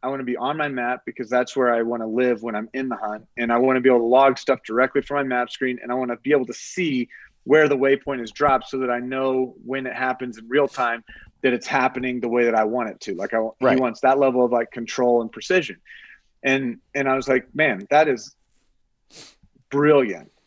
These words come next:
Speaker 1: And went back, kinda drew up some stuff, like, "Here's how we can kinda integrate that." So now, like, when you start into a hunt,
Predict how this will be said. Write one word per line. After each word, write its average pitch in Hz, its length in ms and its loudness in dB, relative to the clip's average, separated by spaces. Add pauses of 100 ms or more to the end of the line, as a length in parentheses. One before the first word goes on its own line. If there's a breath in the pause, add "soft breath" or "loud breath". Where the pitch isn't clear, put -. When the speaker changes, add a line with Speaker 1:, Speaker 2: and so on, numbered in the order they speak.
(100)
Speaker 1:
And 131 360 -4
went 139 240 -2
back, 139 500 -2
kinda 127 200 -6
drew 123 280 2
up 131 120 -2
some 139 120 -12
stuff, 135 300 0
like, 120 140 -6
"Here's 135 200 -2
how 135 140 0
we 127 80 0
can - 120 -10
kinda 120 220 -6
integrate 135 400 2
that." 135 240 0 (260 loud breath)
So 131 100 -8
now, 139 440 2 (320 soft breath)
like, 123 160 -6 (140)
when 143 140 -2
you 127 60 -6
start 143 560 2
into 139 260 -4
a 127 40 -2
hunt, 139 300 -4